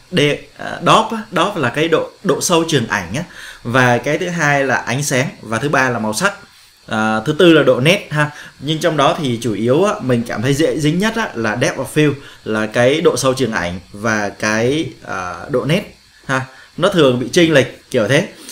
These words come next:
Thì ở đây ví dụ như là mình, à, nếu mà nói tới ghép ảnh ở trên Facebook thì các bạn biết ngay được một idol mà ông ta <laughs> đó, kiểu thế.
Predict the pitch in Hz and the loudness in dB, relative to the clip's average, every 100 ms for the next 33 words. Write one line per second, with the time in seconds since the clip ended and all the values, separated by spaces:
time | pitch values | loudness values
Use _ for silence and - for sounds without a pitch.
0 | - - 151 147 123 165 185 202 170 156 | -20 -4 2 2 4 2 2 0 2 4
1 | 135 127 131 131 - 135 143 202 156 147 | 2 0 0 -2 -2 0 2 2 2 0
2 | 170 185 - 110 107 87 95 139 139 135 | 0 -2 -2 -6 -4 -6 -2 -2 -2 -6
3 | 135 123 139 151 185 139 117 147 135 156 | -8 -2 2 4 4 0 0 -2 -2 -4
4 | 156 135 123 110 113 - 127 127 120 113 | -2 -2 -2 -4 -6 -2 2 4 4 2
5 | 110 117 143 135 127 - 208 240 214 - | -2 0 2 4 2 0 2 2 0 -2
6 | 226 147 - - - - - - 160 196 | -8 -8 -10 -18 -14 -14 -8 2 4 6
7 | 196 139 127 156 208 | 6 6 8 6 6